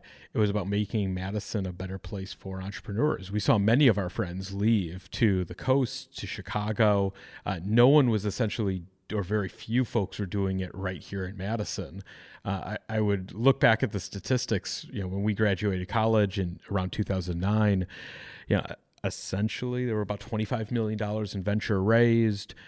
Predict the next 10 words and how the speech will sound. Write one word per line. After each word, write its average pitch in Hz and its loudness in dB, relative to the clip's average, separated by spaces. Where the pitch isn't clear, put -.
Uh, 95 -4
there 107 6
were 101 6
several 123 6
startups 95 0
that 92 0
were 90 -2
trying 95 0
to 95 -2
grow, 92 0